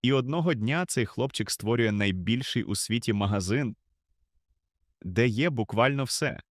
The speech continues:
Це історія Джефа Безоса, але почалась вона зовсім не з мільярдів, а з болю, допитливості і кубинського батьківського тепла. Дитинство та вплив сім'ї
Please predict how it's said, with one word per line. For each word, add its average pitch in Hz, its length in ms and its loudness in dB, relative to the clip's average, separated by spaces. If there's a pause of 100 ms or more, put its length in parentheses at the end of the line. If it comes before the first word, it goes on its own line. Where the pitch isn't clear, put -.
(580)
Це 127 220 2
історія 127 360 2
Джефа 107 300 2
Безоса, 107 600 0 (640)
але 117 240 0
почалась 185 500 -2
вона 147 260 0
зовсім 120 600 0
не 117 100 2
з 107 60 0
мільярдів, 80 680 0 (800)
а 107 120 4
з 90 100 0
болю, 104 460 0
допитливості 143 920 -2 (520)
і 139 100 6
кубинського 156 640 2
батьківського 113 600 0
тепла. 78 440 -4 (1500)
Дитинство 170 760 2
та 143 200 2
вплив 123 460 -2
сім'ї 110 680 -2